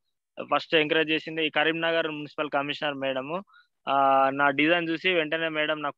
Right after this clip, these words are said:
ఫోన్ చేసింది. ఆ, మేడం అక్కడ ఫోన్ చేసి, "రాజు, ఇది నువ్వు తయారు చేయగలుగుతావా?" అంటే, "చేస్తాను మేడం, మీరు హెల్ప్ చేయండి, నేను చేస్తానని చెప్పి, నీకు తప్పకుండా హెల్ప్ చేస్తా,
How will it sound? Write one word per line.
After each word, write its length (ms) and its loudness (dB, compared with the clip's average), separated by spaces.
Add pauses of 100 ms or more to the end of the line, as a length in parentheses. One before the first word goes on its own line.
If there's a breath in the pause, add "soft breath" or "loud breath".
ఫోన్ 180 -8
చేసింది. 460 -10 (220)
ఆ, 300 -8 (260)
మేడం 320 0
అక్కడ 400 -2 (160)
ఫోన్ 200 -2
చేసి, 180 0
"రాజు, 240 6
ఇది 160 2
నువ్వు 280 -4
తయారు 300 2
చేయగలుగుతావా?" 560 -4 (760)
అంటే, 260 2 (100)
"చేస్తాను 320 -2
మేడం, 300 -6
మీరు 320 -2
హెల్ప్ 240 -4
చేయండి, 240 0
నేను 160 -4
చేస్తానని 420 -2
చెప్పి, 560 -14
నీకు 200 2
తప్పకుండా 360 2
హెల్ప్ 220 0
చేస్తా, 440 -2